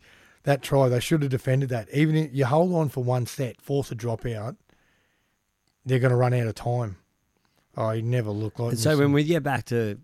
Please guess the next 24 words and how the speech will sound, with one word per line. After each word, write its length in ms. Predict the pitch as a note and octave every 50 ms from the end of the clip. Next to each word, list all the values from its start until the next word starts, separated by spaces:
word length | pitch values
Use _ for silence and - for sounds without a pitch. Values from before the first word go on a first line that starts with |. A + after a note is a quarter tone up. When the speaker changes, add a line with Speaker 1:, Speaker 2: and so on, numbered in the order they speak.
| _ _ _ _ _ _ - -
Speaker 2:
um, 520 | - G#2+ G#2 G#2 G#2 G2+ G2 G2 G2 F#2+ - _ _ _ _ -
playing 280 | - - A2 A2 G#2+
at 60 | G#2+ G#2+
West 200 | G#2+ G2+ - -
Mitchie, 300 | A2 A2 G#2+ - A2+ A2
right, 200 | G#2 G#2 G2+ G2+
he 80 | G2+ G2+
can, 240 | - - B2 A#2+ A#2+ - - A#2 - - -
are 40 | B2+
you 140 | B2 B2+ C3
gonna 180 | C#3 C#3 C3
tell 500 | - - - B2+ B2 A#2+ A#2+ A#2 G#2 G#2+ - _ _ - -
Clint 340 | - - - A#2+ A#2 A#2 -
about 380 | - A2+ G#2 A2+ A2 G#2+ A2+ A2+
the, 400 | A#2 G#2+ G#2 G#2 G2+ G2+ A#2+ A#2 - - - _ _ _ _ _ _ _ -
uh, 240 | A#2 A2+ A2 G#2 G#2
double 300 | G#2 G#2+ A2+ A2 A#2 A#2
pass 360 | - - A#2+ A2 G#2+ G#2 - -
to 100 | - G#2
the 80 | G#2 -
short 320 | - - A2 G#2+ A2 B2+
pass, 460 | - G#2+ A2+ A#2+ C#3 F3+ F3 - -
timed 380 | - - - A#2 A2 G#2+ G#2 -
perfectly, 680 | - A2+ G#2+ G#2+ A2 A#2+ A2 - B2+ D3+ F3+ F#3+ E3+